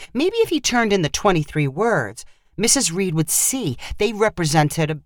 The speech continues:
big achievement for him. Or maybe she would laugh and think he was better off staying quiet.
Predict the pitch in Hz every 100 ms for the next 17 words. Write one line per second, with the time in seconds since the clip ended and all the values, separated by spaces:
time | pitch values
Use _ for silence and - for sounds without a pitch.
0 | - 403 240 165 - 339 285 165 - 131
1 | 139 196 - 110 _ _ _ _ _ _
2 | _ _ _ 143 143 151 180 208 202 214
3 | 269 220 214 208 156 160 151 139 131 151
4 | 131 127 160 - _ _ - 165 165 202
5 | 196 185 147 113 - 185 170 151 160 -
6 | - 131 117 - 160 151 110